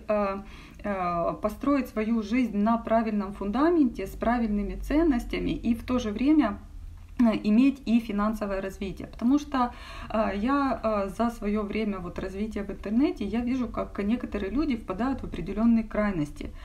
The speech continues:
М, когда вчера он, э, рассказывал, что он, э, ему, как бы, интересно заработок, э, денег, а, допустим, через месяц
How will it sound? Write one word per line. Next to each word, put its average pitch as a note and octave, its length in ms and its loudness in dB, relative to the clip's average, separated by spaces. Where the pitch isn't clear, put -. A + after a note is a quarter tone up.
М, G3+ 280 -2
когда A#3+ 400 0
вчера B3 640 0
он, G#3+ 320 2
э, F#3 160 -4
рассказывал, G#3 600 0
что G3 240 -4
он, A3 420 2
э, F3+ 340 -2
ему, G#3+ 720 2
как F3+ 160 -8
бы, F3 80 -4
интересно G#3 560 -2
заработок, G3+ 760 -2
э, F3+ 500 -4
денег, A#3 840 2
а, G#3 340 4
допустим, G#3 480 -4
через G#3 280 -2
месяц A#3+ 360 4